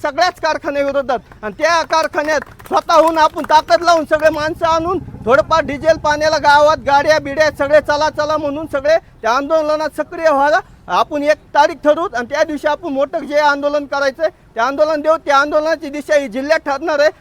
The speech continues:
आणि सगळ्या कारखान्यावर दारावर हे दबाव येणार आहे की आपल्याला भाववाढीशिवाय पर्याय नाही. आता इलेक्शन आहे, झडपी हे बिलं काढणार नाहीत, कोणचे पहिले बिलं देणार नाहीत, त्यामुळे हे आंदोलनाची धग तिथपर्यंत गेली पाहिजे. हे आपलं काम आहे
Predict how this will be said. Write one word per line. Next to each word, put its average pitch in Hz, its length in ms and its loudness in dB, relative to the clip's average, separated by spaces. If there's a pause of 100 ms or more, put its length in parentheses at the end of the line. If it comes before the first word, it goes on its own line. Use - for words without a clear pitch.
आणि 185 100 -10
सगळ्या 285 280 0
कारखान्यावर 285 680 0 (280)
दारावर 269 320 4
हे 277 100 4
दबाव 294 320 4
येणार 302 260 4
आहे - 180 -2
की 285 100 -2
आपल्याला 285 320 0
भाववाढीशिवाय 285 680 2
पर्याय 285 300 -2
नाही. 285 140 -4
आता 269 200 -2
इलेक्शन 277 440 -4
आहे, 285 80 -4
झडपी 254 320 -6
हे 269 160 -4
बिलं 269 220 -4
काढणार 277 360 -4
नाहीत, 277 240 -6 (300)
कोणचे 240 240 -6
पहिले 269 320 0
बिलं 269 240 -2
देणार 285 300 -2
नाहीत, 294 280 -6
त्यामुळे 277 380 -2
हे 262 80 -2
आंदोलनाची 277 540 -4
धग 285 180 2 (340)
तिथपर्यंत 294 480 -2
गेली 285 280 -4
पाहिजे. 285 300 -2
हे 262 200 2
आपलं 262 320 -2
काम 320 340 2
आहे 233 160 4